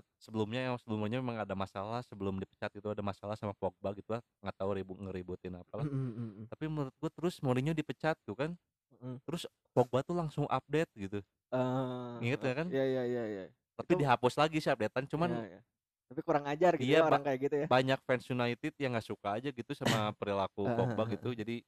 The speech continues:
Speaker 1: ya, mau sejelek-jeleknya apapun manajer lu, ya, lu harus respect
Speaker 2: Respect,
Speaker 1: lah,
Speaker 2: eh,
Speaker 1: eh, tetap.
Speaker 2: bahkan nih ya, LeBron James aja yang mempopulerkan player power ini nggak pernah tuh yang namanya ngelawan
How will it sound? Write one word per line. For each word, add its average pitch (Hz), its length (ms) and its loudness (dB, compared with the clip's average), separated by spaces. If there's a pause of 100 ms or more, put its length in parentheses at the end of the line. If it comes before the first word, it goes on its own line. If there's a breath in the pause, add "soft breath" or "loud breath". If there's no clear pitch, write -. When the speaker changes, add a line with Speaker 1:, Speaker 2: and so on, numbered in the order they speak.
(540)
Speaker 1:
ya, 113 200 2
mau 110 240 0
sejelek-jeleknya 101 920 -4
apapun 101 400 0
manajer 98 400 -2
lu, 120 320 -4 (240)
ya, 101 120 -2
lu 110 200 2
harus 107 240 0
respect 123 400 0
Speaker 2:
Respect, 123 80 2
Speaker 1:
lah, 104 160 0
Speaker 2:
eh, 120 280 0
Speaker 1:
eh, 104 80 -6
tetap. - 120 -14
Speaker 2:
bahkan 131 400 -4
nih 120 160 -12
ya, 127 120 -2 (320)
LeBron 123 400 -4
James 127 200 -2
aja 117 240 -4
yang 131 200 0 (1080)
mempopulerkan 117 1040 -2
player 113 240 -2
power 110 320 -2
ini 123 240 -14
nggak 131 140 -4 (100)
pernah 160 400 -4
tuh 170 480 -2
yang 123 240 -4
namanya 120 800 -6 (160)
ngelawan 120 320 0